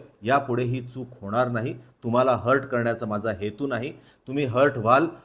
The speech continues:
असं मला अपेक्षितही नव्हतं, पण हा शब्द तुम्हाला त्रास देत होता, तुम्ही हर्ट झालात, मनापासनं क्षमा मागा.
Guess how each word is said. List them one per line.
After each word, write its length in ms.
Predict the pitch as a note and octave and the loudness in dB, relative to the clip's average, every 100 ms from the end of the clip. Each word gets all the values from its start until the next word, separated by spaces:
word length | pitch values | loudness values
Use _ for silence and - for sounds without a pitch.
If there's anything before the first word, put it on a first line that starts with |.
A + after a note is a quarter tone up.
| - | -8
असं 200 | A2 B2 | -6 0
मला 160 | A#2+ | 2
अपेक्षितही 580 | G#2+ G#2 B2+ B2 C3+ C#3 | 2 -2 -6 -6 -4 -4
नव्हतं, 340 | B2 A2 D#3+ E3 - - | -2 -4 -6 -8 -10 -6
पण 100 | A#2 | -4
हा 300 | F#2+ A#2+ D3 | 0 2 0
शब्द 340 | - A2+ G2+ | -2 -8 -4
तुम्हाला 380 | D3 D3 A2 G#2+ | -6 -4 -4 -4
त्रास 360 | G2+ G2 A2 A2 | -4 -2 -2 -2
देत 120 | A#2 A2+ | -6 -6
होता, 220 | A#2+ C#3+ | -4 -4
तुम्ही 460 | C#3+ _ - A#2 | -4 _ -10 -6
हर्ट 260 | G#2 A2 B2 | -4 0 0
झालात, 260 | A2 A2 C#3+ - _ _ - | 2 0 -2 -8 _ _ -12
मनापासनं 560 | F#2+ G#2 G2 E2+ - F3 | -4 -2 -2 -6 -10 -16
क्षमा 420 | - - G#2+ B2 | -14 -8 -4 -2
मागा. 240 | A#2+ B2+ | 0 -2